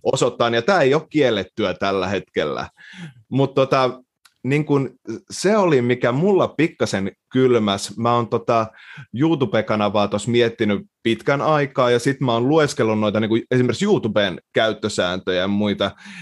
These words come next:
niin tää tota YouTuben toimitusjohtaja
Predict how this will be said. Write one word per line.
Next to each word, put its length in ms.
niin 400
tää 180
tota 420
YouTuben 640
toimitusjohtaja 1080